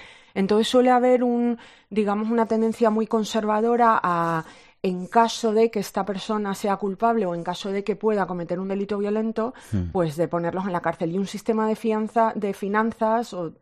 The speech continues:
Speaker 1: no, ¿cómo se diría? De, sí, de, de, de lo que sería pagar fianzas, que es un, realmente que discrimina contra el pobre, ¿no?
Speaker 2: Sí.
Speaker 1: Entonces, si tienes dinero y te puedes pagar la fianza, pues esperas al juicio en tu casa,
Speaker 2: Hmm.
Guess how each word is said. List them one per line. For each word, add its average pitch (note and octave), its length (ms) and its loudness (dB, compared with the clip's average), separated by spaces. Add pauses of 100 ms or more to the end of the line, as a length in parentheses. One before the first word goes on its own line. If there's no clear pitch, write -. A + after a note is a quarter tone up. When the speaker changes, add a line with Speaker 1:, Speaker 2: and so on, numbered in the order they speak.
(140)
Speaker 1:
no, F3 180 -20
¿cómo F3+ 180 -20
se F3 120 -14
diría? E3+ 280 -2
De, D3+ 260 -4 (600)
sí, B3+ 220 0
de, E3+ 160 2
de, F#3 180 0
de F3+ 300 6
lo F3+ 140 2
que F3+ 120 -10
sería G3 300 2
pagar A3 280 2
fianzas, A3+ 480 0
que G3+ 200 0
es - 140 -6
un, A3 240 -2 (680)
realmente A3 580 4
que C4 100 4
discrimina G3+ 600 0
contra F#3+ 280 0
el D#3+ 80 0
pobre, D#3+ 400 0
¿no? G#3 220 -2
Speaker 2:
Sí. - 80 -6
Speaker 1:
Entonces, E3+ 300 -2
si F3 120 -2
tienes F#3 220 0
dinero G#3 260 2
y - 20 -2
te E3+ 100 0
puedes F3 220 -2
pagar F#3 220 2
la G3 80 4
fianza, A3 600 -2
pues D3 280 -6
esperas F3 420 0
al F3 80 2
juicio G3+ 320 -2
en E3 60 -4
tu F3 100 -6
casa, A3 440 2 (140)
Speaker 2:
Hmm. E2+ 140 2